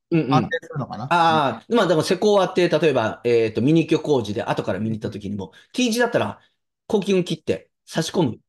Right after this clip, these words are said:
Speaker 1: ていうこと可能でしょ？これだったら。
Speaker 2: そうですね。はいはい。
Speaker 1: クリーンアップのものではないけれど、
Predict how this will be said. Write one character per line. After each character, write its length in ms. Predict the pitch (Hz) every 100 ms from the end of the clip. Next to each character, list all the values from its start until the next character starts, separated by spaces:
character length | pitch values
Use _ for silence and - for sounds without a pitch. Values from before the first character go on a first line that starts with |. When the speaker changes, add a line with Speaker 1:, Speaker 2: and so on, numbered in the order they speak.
| -
Speaker 1:
て 60 |
い 40 | 214
う 60 |
こ 100 | 214
と 60 | 214
可 120 | -
能 140 | 170 170
で 80 |
し 60 | 160
ょ？ 140 | 156 -
こ 100 | 123
れ 60 |
だ 80 | 104
っ 60 | -
た 100 | -
ら。 100 | - _ _ _
Speaker 2:
そ 160 | - 226
う 20 |
で 80 | 120
す 140 | -
ね。 240 | 131 147 147
は 120 | 113
い 40 |
は 180 | 90 95
い。 80 | - _ _ _ _ _ _ _ _ _ _ _ _ _ _ _ _
Speaker 1:
ク 100 | -
リ 60 | 180
ー 40 |
ン 40 | 202
ア 40 |
ッ 80 | 214
プ 80 | 185
の 100 | 180
も 100 | 180
の 100 | 185
で 80 | 185
は 80 |
な 100 | 170
い 80 | 208
け 140 | 208 175
れ 80 |
ど、 240 | 160 175